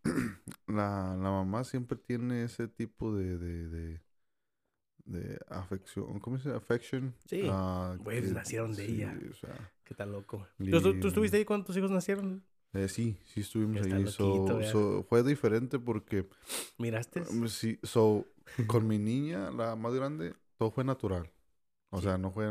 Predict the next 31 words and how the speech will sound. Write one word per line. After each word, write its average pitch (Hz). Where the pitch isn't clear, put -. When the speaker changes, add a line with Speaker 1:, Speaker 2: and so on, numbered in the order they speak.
Speaker 1:
ni 98
C-section 95
ni 92
nada 90
de 90
eso. -
Pero 95
con 98
los 95
cuates 139
es 110
más 113
riesgo 117
y 104
según 98
que 113
Speaker 2:
Ujú. 107
Speaker 1:
ella 110
quería 107
natural, 101
pero, 92
dude, 156
she... 143
so 127
f-, -
typically 135
they 120
say 110
that 107
with 95
twins 104